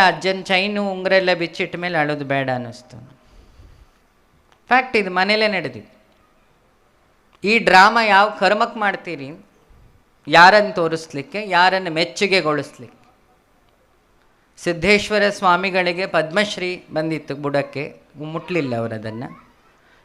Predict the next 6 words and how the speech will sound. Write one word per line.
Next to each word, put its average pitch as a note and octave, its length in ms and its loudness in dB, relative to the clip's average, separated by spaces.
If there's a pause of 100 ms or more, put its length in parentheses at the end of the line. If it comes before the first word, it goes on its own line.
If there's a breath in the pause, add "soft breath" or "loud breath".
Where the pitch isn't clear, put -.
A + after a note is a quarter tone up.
(100)
ಯಾಕೆ? F#3 520 2 (360 loud breath)
ಯಾರು F3+ 580 8 (140)
ಜ್ಞಾನವನ್ನೇ G#3 800 2
ಉಸಿರು G3+ 400 -2
ಅಂತ G3+ 240 -2
ಹೇಳ್ತಾರೋ E3 760 0